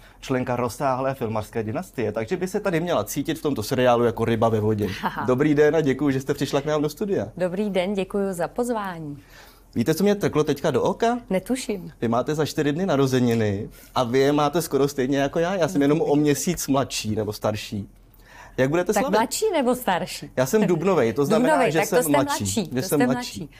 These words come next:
Speaker 2: A to už nejste beran vlastně,
Speaker 1: Já
Speaker 2: nebo
Speaker 1: jsem
Speaker 2: ještě
Speaker 1: bík, já jsem
Speaker 2: už jste
Speaker 1: začátek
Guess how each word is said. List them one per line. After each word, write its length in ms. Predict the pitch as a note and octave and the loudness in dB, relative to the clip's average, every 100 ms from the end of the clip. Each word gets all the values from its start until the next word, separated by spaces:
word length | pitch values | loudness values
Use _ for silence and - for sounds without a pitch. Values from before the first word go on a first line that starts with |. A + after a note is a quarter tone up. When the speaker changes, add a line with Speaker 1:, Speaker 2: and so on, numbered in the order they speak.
| - - | -20 -8
Speaker 2:
A 80 | - | -4
to 140 | G3 G#3 | 0 0
už 120 | G3+ | 2
nejste 320 | A3+ A3 A#3 | 0 0 0
beran 320 | G#3+ F3 D3 | 0 0 -4
vlastně, 340 | C#3+ - - D#3 | -8 -10 -8 -6
Speaker 1:
Já 40 | |
Speaker 2:
nebo 160 | D3+ E3+ | 0 2
Speaker 1:
jsem 60 | |
Speaker 2:
ještě 160 | C3+ C3 | 2 4
Speaker 1:
bík, 180 | A#3+ A#3 | 2 4
já 120 | B2 | 2
jsem 80 | F3 | 4
Speaker 2:
už 60 | |
jste 60 | C#3 | 2
Speaker 1:
začátek 300 | C#3 D3+ | 2 2